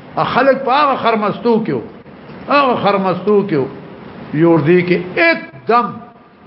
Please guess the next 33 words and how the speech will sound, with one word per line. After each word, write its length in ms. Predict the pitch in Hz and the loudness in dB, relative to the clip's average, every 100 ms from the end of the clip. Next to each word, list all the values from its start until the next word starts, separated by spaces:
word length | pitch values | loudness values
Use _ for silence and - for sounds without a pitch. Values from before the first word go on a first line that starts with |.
| - | -4
ټول 280 | 240 254 226 190 139 | 2 4 6 4 0
ټیم 260 | 196 190 175 | 0 0 0
را 180 | 165 151 151 | 0 -2 -2
خلاص 260 | 151 147 - - | 0 0 -4 -10
شو. 100 | 110 - - - - - - | -12 -14 -18 -18 -16 -10 0
یو 160 | 170 | 2
خو 120 | 175 | 2
لږ 240 | 135 135 175 165 | 2 2 2 0
لږ 120 | 147 | 2
را 120 | 147 139 | 0 0
خلاصېږي، 440 | 143 139 127 165 180 | 0 0 0 0 0
نو 60 | 156 | 0
دو 260 | 120 156 | 4 4
به 120 | 147 143 | 4 2
ووهي. 380 | 139 135 123 107 - - - - - | 2 2 0 -4 -10 -14 -16 -12 -4
الله 380 | 143 151 170 180 | -2 0 2 4
وی 120 | 175 | 2
تاسو 320 | 175 175 156 | 2 2 2
زه 100 | 147 | 0
پرېږدم 420 | 156 151 139 151 143 160 | 0 -2 0 -2 -2 -2
نه. 120 | 165 - - - - - - | -4 -6 -12 -14 -12 -6 -2
د 20 | |
هغه 440 | 180 226 240 220 208 | 0 2 2 0 0
سر 160 | 214 208 | 0 2
نه 120 | 196 | 0
تر 140 | 170 | 2
هغه 640 | 175 254 311 302 302 277 262 - | 2 2 2 2 0 0 0 0
سره 180 | 233 220 | 0 2
پورې 260 | 220 196 196 | 2 2 4
ټول 160 | 208 | 2
یو 300 | 165 170 180 147 | 4 4 2 0
ځل 120 | 135 | -2
را 120 | 135 | -4